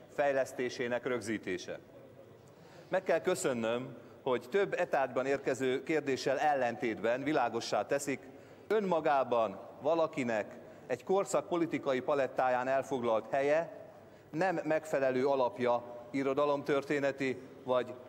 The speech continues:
tudománytörténeti megítélésüknek. Az önök által felsorolt példákat a tizenkilencedik századi reformkor nagyjaitól Kosztolányiig bővíthetnénk olyan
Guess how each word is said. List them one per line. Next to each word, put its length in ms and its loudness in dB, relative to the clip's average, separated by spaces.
tudománytörténeti 1400 0
megítélésüknek. 920 -4
Az 120 -2
önök 240 0
által 360 2
felsorolt 880 0
példákat 760 2
a 100 2
tizenkilencedik 840 -2
századi 500 0
reformkor 640 -2
nagyjaitól 840 0
Kosztolányiig 840 0
bővíthetnénk 1000 -2
olyan 540 2